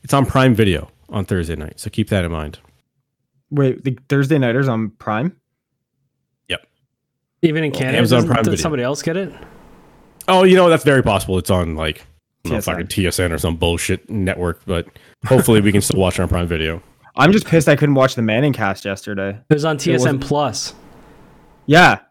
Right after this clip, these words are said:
Speaker 2: that's fucking stupid.
Speaker 1: Which you gotta pay extra for, motherfucker.
Speaker 2: That's so dumb. It's
Speaker 3: Not
Speaker 2: the
Speaker 3: me,
Speaker 2: mo-,
Speaker 3: man.
Speaker 2: like,
Speaker 3: I watched it on E S P N two.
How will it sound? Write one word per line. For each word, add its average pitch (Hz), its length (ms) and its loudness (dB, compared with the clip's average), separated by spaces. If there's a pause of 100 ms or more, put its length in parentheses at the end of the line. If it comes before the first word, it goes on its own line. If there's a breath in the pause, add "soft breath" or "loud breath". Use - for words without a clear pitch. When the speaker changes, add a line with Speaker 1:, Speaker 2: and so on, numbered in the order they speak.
Speaker 2:
that's 135 200 -2
fucking 160 380 2
stupid. 165 680 2
Speaker 1:
Which - 180 -8
you 131 60 6
gotta 123 200 6
pay 120 180 4
extra 104 360 0
for, 87 220 -2
motherfucker. 80 500 -6 (320)
Speaker 2:
That's 143 200 -2
so 180 520 2
dumb. 139 500 4
It's 135 140 2
Speaker 3:
Not 147 160 -2
Speaker 2:
the 165 60 6
Speaker 3:
me, 151 120 4
Speaker 2:
mo-, 139 60 6
Speaker 3:
man. 131 80 0
Speaker 2:
like, 131 180 2 (680)
Speaker 3:
I 143 100 -2
watched 151 240 -2
it 156 80 -2
on 131 120 -2
E 147 120 -4
S 170 140 -4
P 190 160 -2
N 175 140 -4
two. 107 280 -6